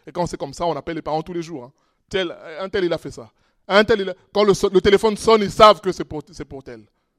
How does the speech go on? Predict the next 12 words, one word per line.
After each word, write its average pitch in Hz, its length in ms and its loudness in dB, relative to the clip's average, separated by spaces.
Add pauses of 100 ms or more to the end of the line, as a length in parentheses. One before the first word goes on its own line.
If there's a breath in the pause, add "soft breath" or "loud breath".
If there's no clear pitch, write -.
(500)
Il 208 140 -6
dit, « 233 80 0 (100)
Je 165 80 0
fais 202 200 2
ça 185 120 -2
comme 160 180 -8
ça, 175 120 -8
ils 170 40 -8
vont 160 120 -6
savoir 156 280 -6
que 143 100 -16
j'existe. » 120 500 -20